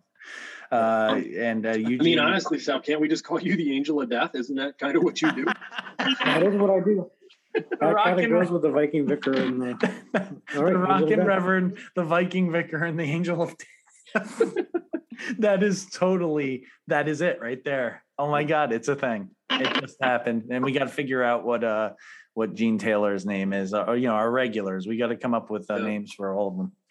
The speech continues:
Speaker 1: Okay, the Rev Leviathan has already got his name, so he's
Speaker 2: Mm.
Speaker 1: cool. Um, so, okay, um, <laughs> I lost where we are, but yeah,
Speaker 2: Yeah.
Speaker 1: there we are.
Speaker 2: There it is.
Speaker 3: So welcome.
Speaker 2: Introductions,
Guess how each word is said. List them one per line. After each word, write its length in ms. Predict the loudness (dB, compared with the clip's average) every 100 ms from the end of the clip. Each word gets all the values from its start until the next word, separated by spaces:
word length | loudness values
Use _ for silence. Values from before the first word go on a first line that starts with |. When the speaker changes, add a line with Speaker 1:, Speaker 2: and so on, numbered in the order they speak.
| _ _ _ -20 -20 -20 -20 -8
Speaker 1:
Okay, 560 | -4 -2 0 0 2 0
the 160 | 0 0
Rev 180 | 2
Leviathan 640 | 0 0 2 2 0 -2 -4
has 200 | -4 -4
already 320 | -2 -2 -2
got 220 | -2 -2 -4
his 160 | -6
name, 220 | -6 -6 -6
so 300 | -6 -6 -8 -8
he's 160 | -2
Speaker 2:
Mm. 100 | -2
Speaker 1:
cool. 240 | -2 -6 -16 _ -20 -20 -20 -16 -4 0
Um, 600 | 2 2 0 0 -4 -8 _ _ -20 -20 _ -20 -18 -12
so, 720 | -6 0 2 2 2 0 0 -2
okay, 380 | -2 0 0 0
um, 600 | 0 2 2 2 -2 -6 _ _ _ _ _ _ _ _ -20 _ _
<laughs> 580 | -8 -8 _ _ _ -10
I 180 | -6 -4 -4
lost 300 | -4 -4 -4
where 160 | -2
we 140 | 0 0
are, 180 | 0
but 180 | -2 0
yeah, 280 | 0 -2 -4
Speaker 2:
Yeah. 100 | -2
Speaker 1:
there 120 | 0
we 100 | 2 2
are. 300 | 0 -4 -2
Speaker 2:
There 180 | 0 0 -2 -8 -4
it 60 | 2
is. 60 | 4
Speaker 3:
So 40 | 4
welcome. 100 | 4
Speaker 2:
Introductions, 720 | 4 2 2 0 0 -2